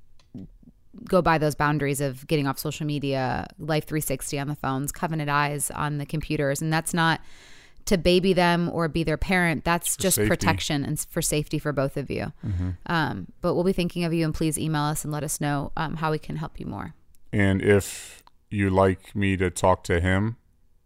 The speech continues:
Speaker 2: again, then
Speaker 1: Have him reach out again.
Speaker 2: have him reach out, um,
Speaker 1: Yeah.
Speaker 2: or email our,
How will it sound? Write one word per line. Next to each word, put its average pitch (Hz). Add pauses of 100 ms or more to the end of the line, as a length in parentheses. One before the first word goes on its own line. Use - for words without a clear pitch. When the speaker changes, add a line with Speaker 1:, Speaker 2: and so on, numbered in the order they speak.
(140)
Speaker 2:
again, 107
then 90
Speaker 1:
Have 165
him 156
reach 151
out 160
again. 170 (260)
Speaker 2:
have 98
him 95
reach 95
out, 90 (260)
um, 87 (640)
Speaker 1:
Yeah. 208 (200)
Speaker 2:
or 90
email 90
our, 85